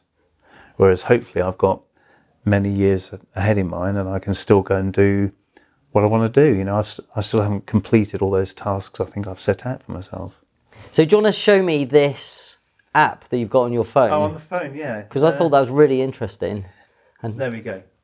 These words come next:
Speaker 2: so do you wanna describe for the kind of the listeners?
Speaker 1: Okay. So on, on this day count, um,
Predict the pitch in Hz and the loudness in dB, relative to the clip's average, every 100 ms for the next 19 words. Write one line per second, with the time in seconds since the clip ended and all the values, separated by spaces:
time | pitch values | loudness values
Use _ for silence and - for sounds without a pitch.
0 | _ _ 143 127 170 170 165 147 - 143 | _ _ -2 2 0 0 -2 -4 -4 2
1 | 147 147 123 107 113 104 _ - 117 110 | 6 6 4 0 -6 -8 _ 0 2 2
2 | 120 107 127 117 110 _ - 120 127 127 | 0 -2 -4 -4 -4 _ -4 0 0 -2
3 | - 110 104 110 - _ _ _ 139 139 | -6 -8 -6 -8 -10 _ _ _ -18 -14
4 | 95 104 _ _ _ _ _ - - 165 | -14 -14 _ _ _ _ _ -8 2 2
5 | 196 - 147 165 180 - 151 143 139 - | 2 -4 -2 -2 -2 -2 0 0 -2 -8
6 | 92 - - _ - 117 120 123 117 | -8 -8 -20 _ -2 0 0 -4 -8